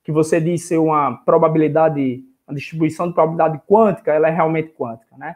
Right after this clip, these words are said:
E às vezes você tem que voltar nas técnicas canônicas pra, pra, digamos assim, validar a sua resposta. Então, assim, ainda,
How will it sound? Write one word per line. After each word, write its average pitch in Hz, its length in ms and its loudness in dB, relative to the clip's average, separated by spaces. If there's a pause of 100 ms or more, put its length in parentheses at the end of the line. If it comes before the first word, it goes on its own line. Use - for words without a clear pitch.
(340)
E 165 60 2
às 151 140 4
vezes 165 160 2
você 160 120 0
tem 165 140 -4
que 180 60 0
voltar 165 520 2
nas 143 200 -8
técnicas 147 680 -4
canônicas 165 840 -2 (640)
pra, 139 580 2 (920)
pra, 131 220 4
digamos 143 360 -2
assim, 156 380 0
validar 151 480 -2
a 135 60 -2
sua 143 200 -8
resposta. 156 540 -12 (320)
Então, 165 260 0
assim, 190 440 -8 (1000)
ainda, 202 840 0